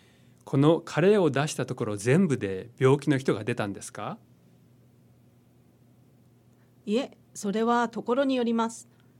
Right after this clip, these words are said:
Speaker 2: 病気の人が出なかったところもあります。四。
Speaker 1: みんなカレーを食べたんですか？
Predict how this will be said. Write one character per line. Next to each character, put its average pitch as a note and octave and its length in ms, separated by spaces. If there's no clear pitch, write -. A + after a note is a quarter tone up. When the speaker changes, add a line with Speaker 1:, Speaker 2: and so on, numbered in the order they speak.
Speaker 2:
病 A#3 200
気 C#4+ 120
の D4+ 100
人 E4 180
が C4 100
出 G3+ 100
な D4 120
か C4 100
っ - 40
た G3+ 100
と G3 100
こ F#3+ 100
ろ F#3 80
も E3+ 120
あ E3 60
り E3+ 80
ま E3 180
す。 - 180
四。 A3+ 300
Speaker 1:
み C3+ 200
ん D#3 140
な C#3+ 300
カ - 160
レ G3 180
ー C3 40
を A#2 60
食 D3+ 160
べ C3+ 80
た G#2 100
ん G2 80
で F#2+ 80
す - 100
か？ C#3 220